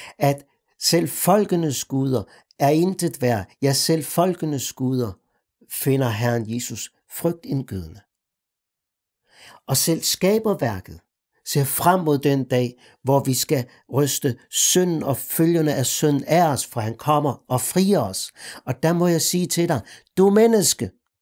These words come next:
skal du være den eneste blandt Guds skaberværk, der skal stå den dag,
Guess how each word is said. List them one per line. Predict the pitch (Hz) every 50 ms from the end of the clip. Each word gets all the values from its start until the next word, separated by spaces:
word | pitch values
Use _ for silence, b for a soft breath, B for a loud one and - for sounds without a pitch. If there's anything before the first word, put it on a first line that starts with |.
| _ _ _ _ _ _ _ _ B B B B B B
skal | - - - 175 180 180
du | 208 208
være | 190 202 196 185 185
den | 196 190 180 - -
eneste | - 185 196 214 214 208 202 175 131 - - - 107 - _ _ _ _ _ _ _ _ _ _ _ _ _ _ _ _ _ _ _ _ _ _ _ _ _ _ _ _ _ _ _ _ _ _ _
blandt | - 185 180 180 - -
Guds | 180 185 180
skaberværk, | - - - 202 202 214 208 202 170 - 139 107 - - _ - _ _ _ _ _ _ _ _ _ _ _ _ _ _ _ _ _ _
der | 160 160
skal | 151 - - 147
stå | - - 180 170 170
den | 147 160 151 147
dag, | - 139 135 135 131 135 _